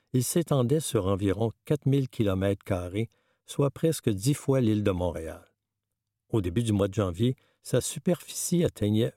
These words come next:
mille trente-deux kilomètres carrés, selon les données du Centre national des glaces des États-Unis, après avoir perdu plusieurs morceaux importants en juillet,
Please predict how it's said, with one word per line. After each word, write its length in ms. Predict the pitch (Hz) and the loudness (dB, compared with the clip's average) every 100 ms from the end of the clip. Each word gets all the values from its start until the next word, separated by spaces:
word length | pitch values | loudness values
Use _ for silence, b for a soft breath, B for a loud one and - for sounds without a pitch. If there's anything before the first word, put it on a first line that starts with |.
| _ | _
mille 400 | 117 120 151 143 | 0 2 2 0
trente-deux 500 | - - 170 113 117 123 | -2 0 0 2 0 -2
kilomètres 560 | - 143 110 104 110 - | -2 0 2 2 0 -2
carrés, 420 | 101 87 85 87 _ _ - | -4 -4 -8 -14 _ _ -4
selon 300 | 120 104 120 | 0 2 2
les 120 | 101 | 2
données 360 | 98 92 107 120 | 0 0 0 0
du 100 | 98 | -4
Centre 320 | - 120 110 | -2 -2 0
national 500 | 113 - 92 104 110 | -2 0 -2 0 -2
des 160 | 92 | -4
glaces 280 | 87 104 107 | -2 -2 0
des 220 | 104 90 107 | -2 -2 -4
États-Unis, 560 | - 110 90 90 123 - b b b b | -2 -2 -2 -2 -2 -4 b b b b
après 280 | - 202 165 | -2 0 2
avoir 240 | 139 151 | 0 0
perdu 420 | 135 107 101 143 | 0 -2 0 -2
plusieurs 400 | - 180 165 175 | 0 0 2 2
morceaux 460 | 147 98 - - 120 | 2 0 -2 -2 0
importants 500 | 98 101 92 123 110 | -2 -6 -6 -4 -2
en 60 | |
juillet, 400 | 95 92 82 80 | -6 -10 -10 -12